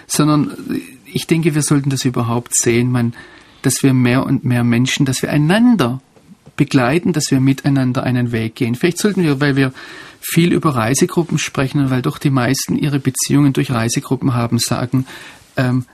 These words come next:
Reisegruppen sind ein denkbar schlechter Zeitraum, um da etwas rüberzubringen. Und zwar ganz einfach deshalb,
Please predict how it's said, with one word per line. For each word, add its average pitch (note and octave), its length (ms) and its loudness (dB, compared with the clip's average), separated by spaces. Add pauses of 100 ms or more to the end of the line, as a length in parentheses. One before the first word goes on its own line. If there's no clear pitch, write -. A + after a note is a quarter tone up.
(120)
Reisegruppen B2+ 680 0
sind C3 160 2
ein A#2 160 0 (100)
denkbar C3 520 2
schlechter A#2 1000 -2 (380)
Zeitraum, A#2+ 1000 2 (500)
um C3 300 0 (160)
da A#2+ 220 -2
etwas C#3+ 360 -2
rüberzubringen. B2+ 760 0
Und A2+ 80 -2
zwar B2 180 -2
ganz D3 320 0
einfach C3+ 460 -2
deshalb, B2 640 -2